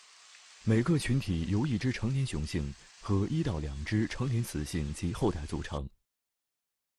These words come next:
我们所观察到的第四群西黑关长臂猿有十个成员，是附近群落中园丁最兴旺的家族，其他群体则只有五六只。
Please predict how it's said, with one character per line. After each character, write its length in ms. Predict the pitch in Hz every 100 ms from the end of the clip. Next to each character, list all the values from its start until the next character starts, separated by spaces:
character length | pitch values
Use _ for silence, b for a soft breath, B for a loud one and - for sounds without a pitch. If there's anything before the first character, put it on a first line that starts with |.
| _ _ _ -
我 160 | 110
们 100 | 151
所 160 | 117 101
观 160 | 147
察 160 | 127 87
到 160 | 85 82
的 100 | 78
第 160 | 139
四 220 | 127 101
群 340 | 78 80 76 78
西 160 | -
黑 140 | 101 98
关 180 | 101 98
长 220 | 90 101
臂 80 | 95
猿 300 | 73 76 -
有 220 | 90 78
十 200 | - 101
个 120 | 131
成 160 | - 82
员， 260 | 80 71 - _ _ _ _ _ -
是 260 | - 127
附 200 | 117 147
近 180 | 127 113
群 160 | 98 117
落 160 | 82
中 240 | 71 101 117 B B
园 260 | 101 101 127
丁 260 | 135 135
最 220 | - 110
兴 240 | 87 160 156
旺 140 | 87
的 80 | 73
家 180 | 90 87
族， 320 | 76 69 - _ _ _ _ _ -
其 180 | - 139
他 180 | 156 151
群 180 | 123
体 340 | 123 85 73 69 B
则 220 | - 110
只 160 | 110 143
有 80 | 139
五 160 | 76
六 180 | 78 73
只。 240 | 113 117